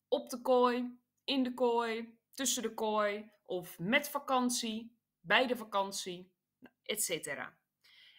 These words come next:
In het Duits heb je een aantal vaste voorzetsels, wat betekent als je zo'n voorzetsel in de zin ziet staan, dat je sowieso meteen al weet of het hoort bij de derde of bij de vierde naamval.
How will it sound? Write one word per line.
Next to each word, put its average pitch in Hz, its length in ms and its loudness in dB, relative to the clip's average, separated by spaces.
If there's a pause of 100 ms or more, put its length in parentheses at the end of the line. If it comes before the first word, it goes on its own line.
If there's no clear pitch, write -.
In 370 160 0
het 302 140 -2
Duits 320 260 4
heb 320 100 -8
je 277 60 -4
een 247 100 -2
aantal 240 280 0
vaste 262 420 -4
voorzetsels, 277 760 -4
wat 240 180 -6
betekent 226 460 -6
als - 160 -6
je 196 100 -4
zo'n 240 360 0
voorzetsel 240 580 0
in 208 120 -4
de 185 80 -4
zin 240 300 0
ziet 254 220 -2
staan, 226 500 -4 (280)
dat 269 240 0
je 277 180 0
sowieso 262 920 2
meteen 254 720 2
al 311 120 2
weet 277 420 2
of 240 140 -8
het 226 100 -8
hoort 226 240 0
bij 190 140 2
de 175 180 -4
derde 190 520 6 (160)
of 320 160 -6
bij 302 140 6
de 269 120 0
vierde 185 300 0
naamval. 143 600 -6